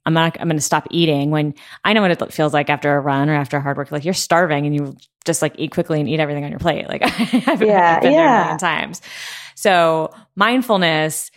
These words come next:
Speaker 1: can be really powerful because it can force you to slow down and get you that portion control that you need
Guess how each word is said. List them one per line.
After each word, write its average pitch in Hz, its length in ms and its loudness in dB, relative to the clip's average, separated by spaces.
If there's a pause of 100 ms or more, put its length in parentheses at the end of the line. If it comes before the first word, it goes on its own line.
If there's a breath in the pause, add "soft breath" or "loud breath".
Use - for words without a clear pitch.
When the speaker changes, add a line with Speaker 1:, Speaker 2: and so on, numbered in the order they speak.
(160 soft breath)
Speaker 1:
can 185 100 0
be 170 140 2
really 160 240 2
powerful 151 500 2
because 151 240 -4
it 151 60 -4
can 156 160 -2
force 160 260 0
you 156 60 0
to 147 100 -4
slow 147 220 -2
down 165 440 2 (720 loud breath)
and 160 720 2 (1000)
get 190 320 2
you 170 160 4
that 151 240 0
portion 165 400 -2
control 202 680 2 (300)
that 170 240 0
you 151 200 4
need 170 540 2